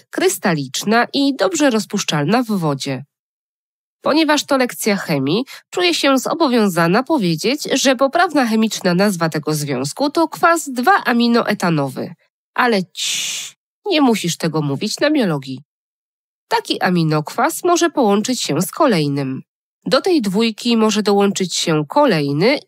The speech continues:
i kolejny. I tak tworzy się opowieść wyrażona białkową nicią. Coś ci to przypomina?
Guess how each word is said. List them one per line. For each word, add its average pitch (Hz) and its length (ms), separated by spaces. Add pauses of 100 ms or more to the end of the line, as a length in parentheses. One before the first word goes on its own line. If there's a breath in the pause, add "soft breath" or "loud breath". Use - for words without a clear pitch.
(120)
i 392 240
kolejny. 151 680 (440)
I 208 240
tak 403 280
tworzy 220 360
się 185 300
opowieść 226 760
wyrażona 285 680
białkową 262 680
nicią. 147 560 (920)
Coś 269 220
ci - 160
to 214 120
przypomina? 180 680